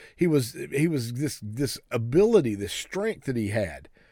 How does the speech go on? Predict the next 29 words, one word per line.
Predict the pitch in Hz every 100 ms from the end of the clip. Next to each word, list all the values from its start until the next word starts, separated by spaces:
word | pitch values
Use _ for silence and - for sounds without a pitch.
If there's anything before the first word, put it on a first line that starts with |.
| _ _ _ _ _ _ _ _ _ _ -
But | 135 139
even | 180 220 233 220
with | 180
so | - 202 220
much | 214 190 -
going | 160 185 170 135
for | - 226 220
him, | 123 95 69 - _ _ _ -
chosen | 190 226 233 226 214
by | 190 151
God, | 139 120 - - -
blessed | 120 165 220 - -
with | 156 -
supernatural | 214 180 165 165 - 123
strength, | - 160 120 107 - _ _ _ -
Samson | - 180 208 - 196
just | 170 175 -
couldn't | - 214 196
escape | 175 - 151 131
his | 101 90
flaws. | - 110 80 - - - _ _ _ _ _ _ _ _ _ _ _ _ _ -
Again | 123 123 156 202
and | 220
again, | 180 139 127 127
he | 139
pursued | - 131 - 156 139
the | 123
wrong | 117 117 113
things. | - 110 82 78 -